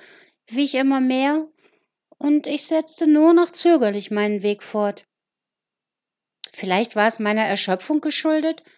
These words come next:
dass ich ins Grübeln kam. Würde ich mich für den anderen Weg entscheiden,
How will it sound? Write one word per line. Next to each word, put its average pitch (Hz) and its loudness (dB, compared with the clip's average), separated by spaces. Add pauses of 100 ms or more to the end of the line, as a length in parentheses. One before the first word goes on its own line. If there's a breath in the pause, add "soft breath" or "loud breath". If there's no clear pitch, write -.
(140 soft breath)
dass 294 -2
ich 311 -2
ins 302 0
Grübeln 294 -2
kam. 285 -4 (2250 soft breath)
Würde 320 -2
ich 247 -6
mich 277 -2
für 269 -4
den 247 -4
anderen 247 0
Weg 208 -2
entscheiden, 214 -4